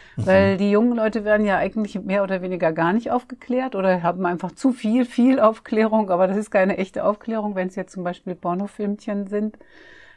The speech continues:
Speaker 2: Dann
Speaker 1: Ja.
Speaker 2: ist man ja irgendwie auch überfordert als junger Mensch und denkt, „Wow, so <laughs> läuft das, ist ja interessant.“ Und vers-, versucht man sich da anzupassen und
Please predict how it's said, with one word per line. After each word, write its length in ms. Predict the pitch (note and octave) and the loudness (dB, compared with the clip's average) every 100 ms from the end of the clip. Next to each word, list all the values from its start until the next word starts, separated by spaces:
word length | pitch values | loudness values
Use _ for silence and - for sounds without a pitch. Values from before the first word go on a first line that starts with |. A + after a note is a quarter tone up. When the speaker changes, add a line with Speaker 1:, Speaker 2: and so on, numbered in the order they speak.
| _ | _
Speaker 2:
Dann 200 | F#3 F#3+ | 0 2
Speaker 1:
Ja. 100 | G3+ | 2
Speaker 2:
ist 200 | F#3 F#3 | 0 -2
man 160 | G3 F#3+ | -2 0
ja 160 | F#3 D#3 | 2 2
irgendwie 360 | F3 F#3 F3+ | 2 0 0
auch 160 | D#3 F3+ | 0 0
überfordert 580 | E3+ E3 F3 E3+ G#3 - | -4 -2 -2 0 -2 -6
als 160 | G3 | -6
junger 220 | G3+ G3+ | -4 -2
Mensch 240 | F#3 F3+ F3+ | 0 -2 -4
und 120 | E3+ | -4
denkt, 200 | E3+ E3+ | -4 2
„Wow, 200 | G3+ G#3 | 4 4
so 120 | E3+ G#3 | 4 2
<laughs> 60 | |
läuft 400 | C4 G#3 C#4+ - | 2 2 0 0
das, 320 | - A#3 - A3+ | 4 4 4 2
ist 180 | G3 A3+ | 2 2
ja 60 | |
interessant.“ 520 | G3 G3 G3+ A#3+ A3+ | 0 0 -2 0 2
Und 120 | F3 D#3+ | 0 -4
vers-, 320 | F#3 F#3 F3 F#3+ | 2 2 2 -4
versucht 320 | G3 F#3+ - | -4 -4 -4
man 120 | F3+ F3+ | -4 -4
sich 100 | F3+ | -2
da 140 | E3 | 0
anzupassen 640 | F3+ G#3 - G3 F3+ F3+ F3 | 0 -4 -8 -8 -6 -6 -4
und 180 | E3 | -6